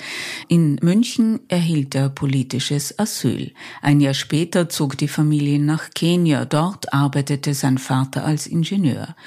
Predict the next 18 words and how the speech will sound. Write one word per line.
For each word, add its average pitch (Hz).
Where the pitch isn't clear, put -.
Darauf 147
folgen 135
Jahre 135
in 139
Nairobi, 147
genauer 190
gesagt 175
von 156
neunzehnhundertzweiundsiebzig 131
bis 131
neunzehnhundertvierundachtzig, 139
unterbrochen 139
von 139
einem 139
dreijährigen 123
Aufenthalt 135
in 226
Deutschland. -